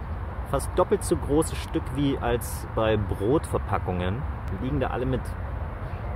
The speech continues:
Wenn jetzt die Masken alle weggeschmissen werden, dann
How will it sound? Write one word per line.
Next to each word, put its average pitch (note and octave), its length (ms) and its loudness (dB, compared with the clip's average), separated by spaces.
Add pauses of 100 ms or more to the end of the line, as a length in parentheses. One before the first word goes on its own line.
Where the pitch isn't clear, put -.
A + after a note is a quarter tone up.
(140)
Wenn F2 80 -2
jetzt G2+ 180 -2
die A2 60 0
Masken A2+ 280 -2
alle G#2 160 0
weggeschmissen - 540 0
werden, D#2+ 160 0 (720)
dann F2 440 2